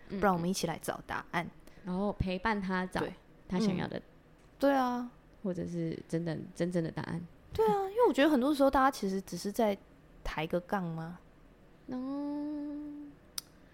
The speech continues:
Speaker 1: 就是还没有要信，然后
Speaker 2: 就是
Speaker 1: 啊，不然你说
Speaker 2: 对啊，啊，不然你说红海可以分开，那如果可以分开的话，
Speaker 1: 你现在
Speaker 2: 那现在分开可以
Speaker 1: 秀给我看。
Speaker 2: 看。<laughs> 我真的没看过，但我指甲裂开了，<laughs> 可以给你看。
Speaker 1: 指甲裂开。
Speaker 2: 没有。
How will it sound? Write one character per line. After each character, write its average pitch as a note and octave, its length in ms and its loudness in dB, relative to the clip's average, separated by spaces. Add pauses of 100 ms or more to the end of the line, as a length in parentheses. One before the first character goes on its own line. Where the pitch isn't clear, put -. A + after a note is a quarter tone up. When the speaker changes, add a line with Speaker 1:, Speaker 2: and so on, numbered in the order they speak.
(280)
Speaker 1:
就 C#4 140 0
是 C4 80 2
还 A3+ 140 4
没 G#3 100 4
有 G3+ 60 6
要 G3+ 180 6
信， G3 340 0
然 E3 160 -2
后 F3+ 400 -2 (400)
Speaker 2:
就 D#4 140 -4
是 B3 420 0
Speaker 1:
啊， A3 60 -2
不 A3+ 140 2
然 G3+ 120 4
你 E3 80 2
说 F#3 480 2 (600)
Speaker 2:
对 C4 220 8
啊， G#3 260 2
啊， C#4 80 -2
不 F4 80 6
然 C#4+ 80 6
你 G#3 60 2
说 A#3 120 4
红 A3 160 4
海 G3 160 2
可 F3 140 -2
以 F#3 80 4
分 F#3 160 -2
开， F3+ 200 -2
那 F#3+ 60 0
如 G#3+ 120 2
果 G#3+ 60 4
可 G3 120 0
以 F3+ 80 2
分 F3 160 -2
开 F3+ 140 -2
的 F3 80 -6
话， F3+ 160 -2 (180)
Speaker 1:
你 G3 140 0
现 G#3+ 120 2
在 G3+ 60 4
Speaker 2:
那 G3+ 100 4
现 F#3 160 6
在 F3+ 60 0
分 - 80 0
开 F3+ 120 -4 (440)
可 C4+ 60 4
以 - 20 8
Speaker 1:
秀 - 0 -
给 - 0 -
我 - 20 2
看。 - 0 -
Speaker 2:
看。 G4 140 6
<laughs> C#5 100 6 (800)
我 - 60 -10
真 G3 120 -2
的 G3 60 2
没 F3+ 100 -2
看 E3 280 -8
过， - 280 -10
但 A#3+ 140 4
我 G#3 60 6
指 F#3 180 -4
甲 E3+ 160 0
裂 F3 180 2
开 F#3 280 -4
了， F3+ 60 -4 (160)
<laughs> D#3 140 -4
可 C#4+ 60 -2
以 E4+ 100 6
给 - 160 -2
你 - 0 -
看。 - 20 -2
Speaker 1:
指 C#4 100 -4
甲 D4+ 120 6
裂 D4+ 120 6
开。 D#4+ 60 2
Speaker 2:
没 F3+ 80 8
有。 F3 100 6